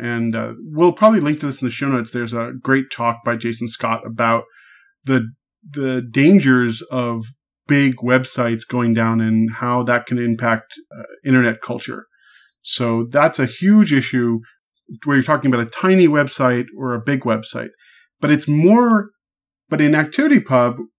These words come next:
we are encouraging lots of smaller instances by design. We want lots of little small sites around. And that's great. And it's important that we have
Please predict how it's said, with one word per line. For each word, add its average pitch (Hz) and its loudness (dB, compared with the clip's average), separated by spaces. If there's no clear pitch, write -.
we 170 0
are 139 2
encouraging 135 2
lots 135 0
of 123 -4
smaller 127 2
instances 127 -2
by 131 2
design. 127 -2
We 131 2
want 131 0
lots 123 -2
of 120 -8
little 120 -4
small 117 -2
sites 123 -2
around. 113 -10
And 143 -2
that's 143 0
great. 139 0
And 127 0
it's 120 -2
important 143 -2
that 135 -4
we 131 0
have 123 0